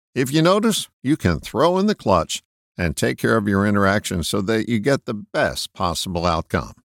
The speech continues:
If you don't notice, you'll go on automatic pilot, and an undercurrent will be present in your dealings with others with different values. This much I know for sure. A person with different values will never be in long-term harmony with you,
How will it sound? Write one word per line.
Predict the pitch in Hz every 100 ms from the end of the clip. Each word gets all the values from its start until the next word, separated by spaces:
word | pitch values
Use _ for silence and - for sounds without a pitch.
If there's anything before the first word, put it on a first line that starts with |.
| _ _ -
If | 98
you | 98
don't | 95 165
notice, | 170 165 190 180 - -
you'll | 104 113
go | - 95
on | 87 80
automatic | 78 107 139 127 123 -
pilot, | 101 87 78 95 - _ -
and | 120 135
an | 165
undercurrent | 196 156 104 - 90 87
will | 90 95
be | 104
present | - 123 113 90 80
in | 80
your | 78 82
dealings | 104 98 98 85
with | 95 98
others | 92 78 80 73
with | 87 80 - -
different | 95 95 80
values. | 85 78 73 60 55 - _ _ _ _ _ _ _
This | -
much | 131 120 -
I | 92
know | 90 82
for | -
sure. | 92 107 90 62 - _ _ _ _
A | 104
person | - 180 - 160
with | 127
different | 104 139 127 104
values | 120 135 135 139 104
will | 95
never | 87 104 127
be | 127 123 123
in | 110
long-term | 92 98 131 143 - 123 131
harmony | 131 131 120 90
with | 76 80
you, | 90 82 80 101